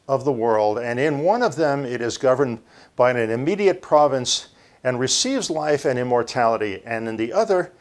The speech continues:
it lets it go and has a reverse action during infinite ages." Reverse action, there, he's trying to say the Earth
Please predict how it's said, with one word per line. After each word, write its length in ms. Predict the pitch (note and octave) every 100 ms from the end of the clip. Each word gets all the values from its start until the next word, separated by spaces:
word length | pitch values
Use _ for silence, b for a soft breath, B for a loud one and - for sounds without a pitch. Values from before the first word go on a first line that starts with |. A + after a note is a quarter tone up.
| b b -
it 120 | B2+
lets 340 | C#3 G3 -
it 200 | G3+ -
go 480 | A#3+ B3 A#2 G2+ B2+ _ b b b b
and 100 | C3
has 300 | B2 D3 C#3
a 100 | D3+
reverse 680 | B2+ B2+ B2 A#2+ E3 F3+ F3
action 640 | - D3+ D3+ - - B2 A#2+
during 460 | A2+ B2+ C3+ C3+ C3+
infinite 520 | C#3 D3 - C#3+ C#3
ages." 460 | C#3 C3 G#2+ F2+
Reverse 340 | C#3+ D3 G3 -
action, 360 | E3+ - C#3+ B B B B _
there, 340 | B2+ C3 C#3+ C#3 _
he's 200 | A#2+ D3
trying 240 | - F#3 E3+
to 80 | C#3+
say 400 | - C#3+ C#3 C3+
the 200 | G#2+ A#2+
Earth 280 | A#2+ -